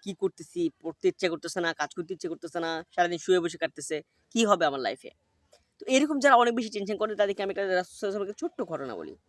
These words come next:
আমার মনে হয় যে কথাটা আপনার শোনা উচিত আপনার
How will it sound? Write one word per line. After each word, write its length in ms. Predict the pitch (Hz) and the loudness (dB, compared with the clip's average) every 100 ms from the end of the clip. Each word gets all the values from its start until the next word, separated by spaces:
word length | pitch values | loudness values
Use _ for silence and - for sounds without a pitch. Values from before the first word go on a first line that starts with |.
| _ _ _ _ _ - | _ _ _ _ _ -2
আমার 180 | 185 196 | 4 6
মনে 220 | 208 240 | 6 4
হয় 140 | 233 | 4
যে 80 | 240 226 | 2 2
কথাটা 200 | 226 214 | 2 0
আপনার 140 | 196 | -4
শোনা 300 | - 185 175 | -4 -2 -2
উচিত 320 | 160 - 196 _ _ _ - _ _ _ _ - | -2 -2 -4 _ _ _ -20 _ _ _ _ -4
আপনার 340 | 180 208 196 | -2 2 0